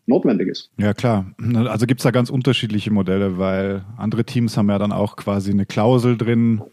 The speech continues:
Speaker 2: dass sie auf jeden Fall zurückkämen, sollte
Speaker 1: Wie gesagt,
Speaker 2: weitergespielt
Speaker 1: ich bin
Speaker 2: wird.
Speaker 1: da nicht, äh, ich bin da nicht hundertprozentig, äh, sicher, weil ich die Verträge nicht gesehen habe, wie sie, aber meines
Speaker 2: Okay.
Speaker 1: Wissens nach,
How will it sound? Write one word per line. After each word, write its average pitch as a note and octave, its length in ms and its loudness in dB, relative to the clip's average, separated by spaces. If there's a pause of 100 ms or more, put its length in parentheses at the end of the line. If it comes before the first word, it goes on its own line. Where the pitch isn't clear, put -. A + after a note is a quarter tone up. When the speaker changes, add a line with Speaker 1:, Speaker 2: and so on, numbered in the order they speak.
(320)
Speaker 2:
dass G2+ 240 -4
sie A2 100 0
auf G2+ 120 -4
jeden A2+ 200 0
Fall G#2+ 200 -2
zurückkämen, A#2 1080 0 (320)
sollte A2+ 360 -2
Speaker 1:
Wie - 20 -4
gesagt, G#2+ 200 0 (300)
Speaker 2:
weitergespielt A2+ 80 2
Speaker 1:
ich C3+ 80 2
bin C3 180 4
Speaker 2:
wird. - 20 4
Speaker 1:
da D#3+ 60 4
nicht, - 480 2
äh, C3+ 300 4
ich C3+ 220 -4
bin D#3 120 2
da D#3 100 2
nicht C#3+ 200 2
hundertprozentig, D3+ 1040 -2
äh, B2 400 -4 (320)
sicher, C#3+ 220 -4
weil B2+ 80 4
ich G#2+ 60 -4
die - 80 -2
Verträge B2+ 460 2
nicht C3+ 300 2
gesehen B2+ 320 0
habe, E3 180 -4
wie C3+ 120 2
sie, D3+ 180 0
aber A2+ 200 2
meines A#2+ 320 2
Speaker 2:
Okay. B2 100 2
Speaker 1:
Wissens C3+ 280 -2
nach, C3 300 0